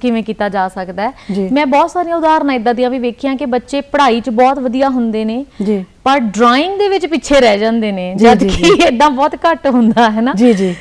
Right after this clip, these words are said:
Speaker 1: ਤੇ ਤੁਹਾਡੇ ਨਾਲ ਇੱਦਾਂ ਦੀ ਕੁਛ ਐਗਜ਼ਾਮਪਲਸ ਹੋਈਆਂ ਨੇ, ਉਦਾਹਰਨਾਂ?
Speaker 2: ਅਹ, ਮੈਂ ਬਹੁਤੇ ਬੱਚਿਆਂ ਦੇ ਵਿੱਚ ਕ੍ਰੀਏਟੀਵਿਟੀ ਨਹੀਂ ਹੁੰਦੀ।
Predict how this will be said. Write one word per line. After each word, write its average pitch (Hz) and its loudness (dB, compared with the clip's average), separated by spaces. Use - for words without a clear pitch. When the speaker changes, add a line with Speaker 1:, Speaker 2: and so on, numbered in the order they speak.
Speaker 1:
ਤੇ 277 -2
ਤੁਹਾਡੇ 285 0
ਨਾਲ 311 0
ਇੱਦਾਂ 294 0
ਦੀ 302 -2
ਕੁਛ 311 -6
ਐਗਜ਼ਾਮਪਲਸ 269 0
ਹੋਈਆਂ 262 -2
ਨੇ, 370 -8
ਉਦਾਹਰਨਾਂ? 262 0
Speaker 2:
ਅਹ, - -2
ਮੈਂ 320 4
ਬਹੁਤੇ 285 0
ਬੱਚਿਆਂ 302 -2
ਦੇ 285 0
ਵਿੱਚ 277 -6
ਕ੍ਰੀਏਟੀਵਿਟੀ 233 -2
ਨਹੀਂ 190 0
ਹੁੰਦੀ। 160 -8